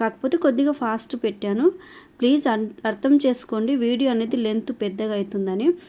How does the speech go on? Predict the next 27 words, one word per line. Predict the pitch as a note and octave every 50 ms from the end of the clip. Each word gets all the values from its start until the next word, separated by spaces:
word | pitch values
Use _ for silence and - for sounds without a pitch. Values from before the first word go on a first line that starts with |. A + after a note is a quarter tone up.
| - - - - _
అయితే | - C4 C#4+ E4 F#4+
ఈ, | E4 - - C4+ C#4 - - C4+ C4+
ఈ | C4
దీనిలోకైతే | A#3 B3 D4 D4+ D#4+ E4 F4 F#4 F4 E4+ E4 E4 F#4
మీరు | E4 D#4 D4+ C4+
అర్థం | B3 A3 A3 - - C#4 C#4+ C#4+ C#4+
చేసుకుంటారు, | C4 B3+ B3+ - - - C4+ B3 C4+ C4 C#4+
మీకు | D4 D4 C#4 C4
అర్థమవుతుందని | A3 G#3 G#3 - C4+ C4+ C4+ C4 B3+ B3+ B3+ C4 C4 D4 D#4
నేనైతే | C#4+ C#4 A#3 A3+ A3 - B3+
ఆలోచ-, | A3+ G#3+ A3 A3+ A3+ A#3 - B3
అనుకుంటున్నాను. | A3 A3+ A#3 - C4 A#3 - A3 G3+ G3 F#3 F#3 G#3 C4 F4+ G4+ - - - - - - - _ -
ఓకేనా? | C4+ C4+ - D4+ D#4 F4 F#4+ F#4+ -
చూడండి, | C#4+ B3+ B3+ C4 C#4 C#4+ E4 F4
షేప్ | - - - A#3 A#3 A#3
బెల్ట్ | G#3+ A#3 A#3 A3+ A3+ A3+
అనేది | G#3+ G#3 G#3+ G#3 G#3+ G3+ B3 D4+ F#4+ A4+ A#4+ - - - - _ -
ఫ్రంట్ | - A#3+ A3+ A3+ - A#3+ A#3+
పార్ట్కి | A#3 G#3+ G#3 G3+ - - - -
ఎలా | F3 A3 A3 A3 A3+
అటాచ్ | A3+ G#3+ G3+ G#3 A3 A3 A3+ A3+ - - A#3
చేస్తున్నానో, | G#3 G#3 - - G#3 G3 G3 F#3+ F#3 F#3 F#3+ A3 C#4+ F#4 G4+ - - - - - - - -
అదే | - A3 A3 D4+ E4 E4+
విధంగా | D4+ C#4+ B3+ B3 B3 A#3 A3 G#3 A#3+
మీరైతే | B3+ B3+ A3 G#3+ G#3 G#3 G#3 G3+ G3+ D4 F4+ G4 G4+
అటాచ్ | F#4 - E4 - G#3+ G#3 G#3 - -
చేసేసుకోండి. | G3 F#3+ G3+ G3 F3+ - - - - F#3 F3+ E3+ F#3 -